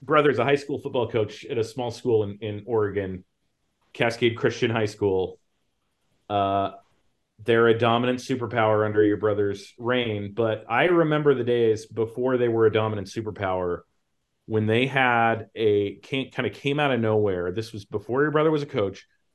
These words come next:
They came out of nowhere and they had a nine and oh regular season. And I remember going to their game because I, I lived in the same town as you at the time. I remember going to their game and all of the parents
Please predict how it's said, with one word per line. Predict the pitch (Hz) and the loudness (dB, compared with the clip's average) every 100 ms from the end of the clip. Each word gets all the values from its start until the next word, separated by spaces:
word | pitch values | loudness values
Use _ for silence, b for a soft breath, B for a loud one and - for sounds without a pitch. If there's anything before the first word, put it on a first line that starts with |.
| _ _ _ - | _ _ _ -10
They | 107 | -8
came | - 147 151 | 0 2 4
out | 151 | 4
of | |
nowhere | 135 127 123 | 4 4 4
and | 113 | 2
they | 110 | 0
had | 110 | -2
a | |
nine | 101 107 117 135 | -2 0 0 0
and | 127 | 0
oh | 117 | 0
regular | 113 107 104 98 90 | 2 2 0 -4 -6
season. | 101 90 85 - _ _ _ _ _ _ _ _ - | -8 -8 -8 -10 _ _ _ _ _ _ _ _ -4
And | 110 | 0
I | 117 | 2
remember | 160 147 135 127 | 2 2 4 2
going | 113 117 120 156 170 | 2 0 2 -2 -2
to | 165 | -4
their | 165 175 | 0 0
game | 175 160 117 | 2 0 0
because | 113 120 117 | -2 -2 0
I, | 117 | 0
I | 113 117 113 | 0 -2 -2
lived | 117 120 | -2 -4
in | 131 | -4
the | 117 | -4
same | 139 131 127 123 | -2 0 0 -4
town | - 139 131 | -4 -2 -2
as | 110 | -2
you | 110 | -2
at | 104 | -2
the | 107 | -2
time. | 104 107 | -2 -2
I | |
remember | 110 117 113 107 | -2 0 -2 0
going | 123 135 160 175 180 180 | 0 0 0 -2 -6 -4
to | 175 | -2
their | 185 | 0
game | 175 170 131 117 117 | 0 2 2 0 -4
and | 123 120 | -8 -4
all | 120 147 170 | 0 0 0
of | 170 | -2
the | 160 | -6
parents | - - 156 127 110 - | -6 -4 -2 -2 -4 -8